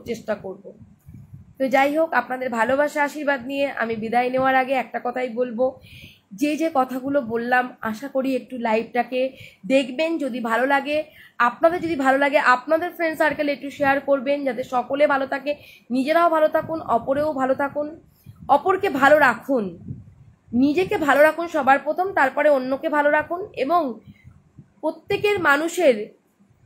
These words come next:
মানে, যাতে ভালোবাসার সম্পর্কটাকে কীভাবে ধরে রাখতে হবে, আমি যদিও আজকে short টাইমে অল্প একটু বোঝাতে পেরেছি, পুরো মনের ভাষাটা ব্যক্ত করতে পারিনি,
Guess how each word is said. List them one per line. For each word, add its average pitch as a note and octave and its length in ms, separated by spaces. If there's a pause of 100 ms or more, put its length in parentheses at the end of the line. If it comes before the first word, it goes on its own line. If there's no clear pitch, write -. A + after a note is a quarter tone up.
(260)
মানে, A#3+ 440
যাতে A#3+ 260
ভালোবাসার C#4+ 520
সম্পর্কটাকে D#4 580
কীভাবে D4 240
ধরে B3+ 240
রাখতে C#4 300
হবে, C4 380 (260)
আমি C4 180
যদিও B3 320
আজকে D#4 240
short C4 320
টাইমে D4 240
অল্প B3+ 220
একটু C#4+ 220
বোঝাতে C4 300
পেরেছি, C#4+ 300
পুরো B3+ 240
মনের B3+ 280
ভাষাটা C4 260
ব্যক্ত A#3 240
করতে C#4 260
পারিনি, C#4 440